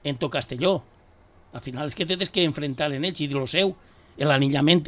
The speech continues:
el, és un monopolio que tenen els ecologistes. No mos deixen anellar. Sin embargo,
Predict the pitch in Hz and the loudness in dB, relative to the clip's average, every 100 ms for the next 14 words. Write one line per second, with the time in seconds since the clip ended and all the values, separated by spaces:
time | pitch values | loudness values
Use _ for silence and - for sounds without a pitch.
0 | - 135 - 139 185 - - 196 185 170 | 0 0 0 -2 -4 -10 -2 4 8 8
1 | 175 - 175 220 - 175 135 233 202 160 | 8 8 6 6 6 4 4 4 6 4
2 | 143 123 208 - - - - 147 220 220 | 4 0 -2 -4 -6 -10 -2 4 8 8
3 | 196 180 147 131 185 202 - - - 151 | 6 4 4 4 2 2 -2 -12 -4 0
4 | 143 127 139 165 180 | 2 4 2 2 -2